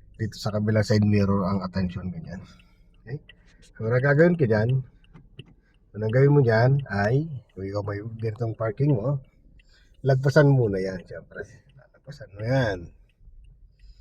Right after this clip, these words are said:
Okay, hanggang makita mo lang siya dito.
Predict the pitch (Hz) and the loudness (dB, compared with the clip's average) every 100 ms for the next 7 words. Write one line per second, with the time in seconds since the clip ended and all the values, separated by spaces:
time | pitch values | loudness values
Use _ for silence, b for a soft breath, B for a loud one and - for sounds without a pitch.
0 | - - _ _ _ _ - 123 127 117 | -20 -20 _ _ _ _ -10 -8 -8 -8
1 | 107 120 120 113 113 110 110 110 107 104 | -4 -2 0 -2 -4 -4 -4 -2 -4 0
2 | 135 170 120 | 0 0 0